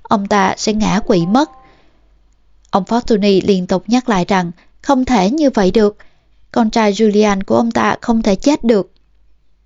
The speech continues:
Rồi Don Manuel gỡ bỏ khăn liệm ra, và hai cảnh sát hỏi ông Fortuny xem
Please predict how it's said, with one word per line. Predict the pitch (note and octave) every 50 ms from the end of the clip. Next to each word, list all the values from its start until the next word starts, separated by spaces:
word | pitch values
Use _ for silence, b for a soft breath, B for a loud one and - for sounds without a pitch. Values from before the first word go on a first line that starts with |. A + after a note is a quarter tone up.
| _ _ _ _ _ _ _ _ - -
Rồi | - G3 F#3 F3+ E3 D#3+ - -
Don | - A3+ A3 A3 A3 A3
Manuel | A3+ A3+ A3+ A3 A3+ A3+ A3+ A3 A3 G#3+ A3 A3 -
gỡ | - F#3+ G3 A3 B3 -
bỏ | A3 F#3 A3
khăn | - - C4 A3+ G#3+
liệm | A3 G#3 F3+ F3
ra, | F#3+ A3+ A#3 A3+ A3+ A3+ b b b b b b b b b b -
và | G#3 G3+ F3 E3 E3
hai | F#3 A3 G#3 G3+
cảnh | - F#3+ F3+
sát | - - C4 C4
hỏi | - A3+ G3 F#3 A#3
ông | - B3 A3 G#3+
Fortuny | - C#4+ C#4+ - C4+ A#3 A#3+ A#3+ A#3
xem | A3+ - - B3 A#3+ A3+